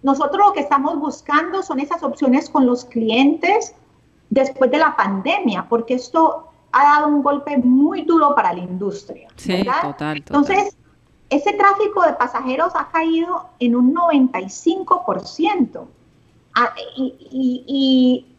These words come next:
Speaker 1: tanto las aerolíneas como los arrendadores han tenido que buscar formas de ajustar sus planes de flota, y esto redujo la demanda a un corto plazo, no solamente para el Max, sino para muchas otras,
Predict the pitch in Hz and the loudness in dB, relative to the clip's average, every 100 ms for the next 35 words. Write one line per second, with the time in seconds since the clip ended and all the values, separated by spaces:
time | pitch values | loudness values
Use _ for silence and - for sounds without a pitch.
0 | _ 277 269 262 277 269 269 233 240 311 | _ 0 2 2 0 0 0 0 2 0
1 | 403 427 - 294 269 262 247 240 226 220 | 0 -2 0 0 4 4 4 2 0 -2
2 | 214 196 185 285 339 202 285 - _ 240 | -6 -4 0 2 2 0 -6 -10 _ -4
3 | 254 302 320 320 320 311 320 330 - - | -2 -2 -4 -4 0 4 4 2 -6 -20
4 | _ _ _ _ 262 247 240 - 262 247 | _ _ _ _ 0 2 0 -4 -2 -2
5 | 254 - 302 311 302 294 262 247 226 214 | -2 -2 0 0 -2 -2 0 0 0 -4
6 | 214 214 - 220 226 302 - 285 277 277 | -6 -10 -4 -2 -2 -8 -10 -2 0 0
7 | 277 208 - 247 - 208 185 214 - 302 | -2 -6 -4 -2 -2 -2 -8 -10 -8 -6
8 | 294 247 220 - 277 294 294 - _ - | 0 0 -2 2 4 4 2 -14 _ -2
9 | 240 220 214 214 214 226 254 277 269 277 | 2 2 0 -4 -2 -2 0 0 0 -4
10 | 277 277 294 269 349 - 285 285 285 - | -2 -6 -2 0 0 0 -2 0 -4 -14
11 | _ - 247 285 285 285 277 269 302 247 | _ -2 -2 2 4 4 2 0 -2 -2
12 | 220 196 196 202 220 - - - 247 220 | -2 -2 -2 0 0 -4 -16 -8 -2 0
13 | 220 254 240 190 208 370 - 415 254 226 | 0 0 0 0 0 0 -4 -2 0 0
14 | 226 220 226 | 0 0 0